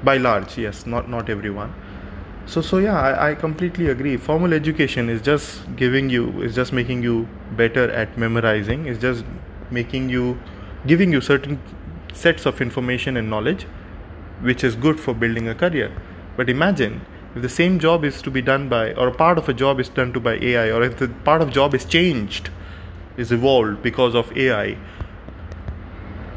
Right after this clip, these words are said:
or because of any kind of simplicity, not just A I, but any kind of simplicity, then it's not just about knowledge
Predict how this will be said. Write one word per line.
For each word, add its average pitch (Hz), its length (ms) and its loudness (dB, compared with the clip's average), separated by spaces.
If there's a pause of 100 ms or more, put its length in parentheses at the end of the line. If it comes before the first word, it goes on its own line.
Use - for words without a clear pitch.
(1160)
or 127 80 0
because 127 300 2
of 131 120 -2
any 156 200 0
kind 143 200 2
of 131 100 -2
simplicity, 123 680 0 (560)
not 147 180 2
just 131 160 -6
A 117 200 4
I, 107 120 2
but 110 160 -2
any 135 160 0
kind 139 240 2
of 120 80 0
simplicity, 123 640 -4 (2750)
then 147 540 -2 (1300)
it's - 200 -4
not 196 180 4
just 151 220 2
about 127 340 2
knowledge 127 460 0